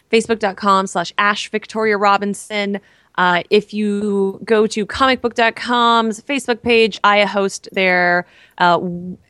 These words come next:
weekday live streaming show, Comic Book Now, facebook dot com slash comic book dot com. And, uh, you can find me reviewing Game of Thrones for one more week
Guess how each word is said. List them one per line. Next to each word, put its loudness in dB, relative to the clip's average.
weekday 2
live 0
streaming -4
show, 0
Comic -6
Book -12
Now, 2
facebook -8
dot -8
com -6
slash -8
comic -8
book -6
dot -4
com. -2
And, 2
uh, 4
you 0
can -4
find 0
me 0
reviewing 0
Game -4
of -2
Thrones 0
for -4
one 0
more 2
week -4